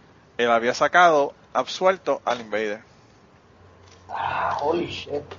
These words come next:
Speaker 1: Y entonces, él cuenta esa pendejada, te voy a mandar el clip para que lo escuches, solamente esa parte, como de quince minutos o algo así, pero anyway, el caso es que él,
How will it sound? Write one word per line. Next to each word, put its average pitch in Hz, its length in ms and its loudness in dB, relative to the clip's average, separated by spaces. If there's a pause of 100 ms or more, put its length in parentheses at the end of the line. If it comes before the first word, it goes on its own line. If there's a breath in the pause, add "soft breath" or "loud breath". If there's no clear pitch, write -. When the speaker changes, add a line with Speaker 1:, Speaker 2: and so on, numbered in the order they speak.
Speaker 1:
Y 160 120 2
entonces, 165 760 4
él 135 160 -2
cuenta 165 300 2
esa 196 140 8
pendejada, 196 500 6
te 135 60 -2
voy 131 100 2
a 151 40 0
mandar 185 240 2
el 170 120 2
clip 160 280 -2
para 131 140 4
que 120 80 -2
lo 120 60 0
escuches, 123 420 -10
solamente 127 360 -4
esa 131 180 -2
parte, 113 320 -8 (760 soft breath)
como 139 180 0
de 113 100 0
quince 113 280 -6
minutos 117 360 -8
o 101 40 -2
algo 110 140 -6
así, 110 240 -10
pero 113 160 0
anyway, 104 240 -2
el 104 80 -10
caso 120 220 0
es 160 80 0
que 156 160 2
él, 139 260 -2